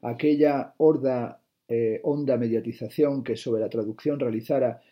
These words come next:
en su referencial pieza para la décima documenta de Kassel revelaba que Muntadas había focalizado su atención en el que es uno de los problemas mayores de nuestra cultura, tal y como han señalado, entre otros filósofos, Derrida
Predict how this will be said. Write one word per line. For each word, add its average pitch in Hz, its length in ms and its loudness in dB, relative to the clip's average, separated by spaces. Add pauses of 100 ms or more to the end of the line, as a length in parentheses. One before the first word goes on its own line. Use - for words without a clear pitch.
(160)
en 120 120 -4
su 123 140 -8
referencial 120 720 -2
pieza 139 520 0
para 117 220 0
la 110 320 -2
décima 127 400 -4
documenta 113 440 -2
de 110 100 2
Kassel 135 480 -2 (280)
revelaba 123 560 0
que 143 140 -2
Muntadas 135 600 0 (280)
había 135 380 2
focalizado 139 640 0
su 139 180 0
atención 120 760 0 (240)
en 117 180 -2
el 113 140 -4
que 151 120 2
es - 200 -4
uno 156 200 2
de 139 40 4
los 127 120 -2
problemas 120 380 -4
mayores 107 360 -2
de 110 60 -10
nuestra 107 320 -8
cultura, 107 500 -6 (260)
tal 147 320 0
y 139 80 -6
como 120 280 -4
han 127 100 -2
señalado, 127 640 -2
entre 123 260 -6
otros 127 200 -4
filósofos, 120 720 -6
Derrida 123 640 -2